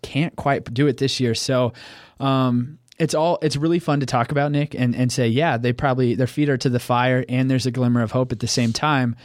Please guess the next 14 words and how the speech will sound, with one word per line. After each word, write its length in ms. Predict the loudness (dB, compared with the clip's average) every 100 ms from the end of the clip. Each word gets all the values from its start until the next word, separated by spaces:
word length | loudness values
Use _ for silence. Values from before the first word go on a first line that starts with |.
| -20 -20 -20 _ -6
But 100 | -2
realistically, 880 | 0 0 2 0 0 -4 0 0 2
what 280 | 0 -2 0
can 140 | 0
a 40 |
Celtics 500 | 0 2 0 0 -4
team 280 | -2 0 2
do? 300 | 2 2 2
What 240 | 0 -2 0
can 120 | 0
a 40 | 2
Wizards 380 | 2 0 -2
team 300 | -4 -2 0
do 380 | 0 0 2 0